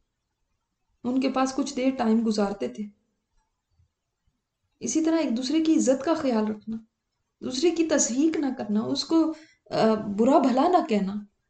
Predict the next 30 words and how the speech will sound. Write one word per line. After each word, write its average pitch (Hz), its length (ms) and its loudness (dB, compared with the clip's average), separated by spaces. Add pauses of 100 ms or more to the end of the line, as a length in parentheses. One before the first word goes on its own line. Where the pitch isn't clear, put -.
उसका - 240 0
लोगों 285 240 4
के 330 140 0
सामने 311 300 -2
मजाक 208 480 4
ना 349 120 0
उड़ाना, 208 580 -2 (1300)
उसकी 285 240 2
दिल 262 200 4
आजारी 226 440 4
ना 392 140 6
करना, 196 380 -4 (1500)
ऐसे 269 340 2
बात 220 400 2
कोई 311 200 -2
ना 269 220 2
कहना 262 400 0
कि 330 120 0
जिससे 262 380 2
कि 330 180 2
उसका 311 440 0 (460)
वो 269 120 4
hurt 269 380 6
feel 262 340 2
हो। 208 60 -4 (1700)
तो 269 80 -10
देखिए, 247 500 -4
ये 349 180 2
सारी 220 500 0
जिम्मेदारियां, 320 680 0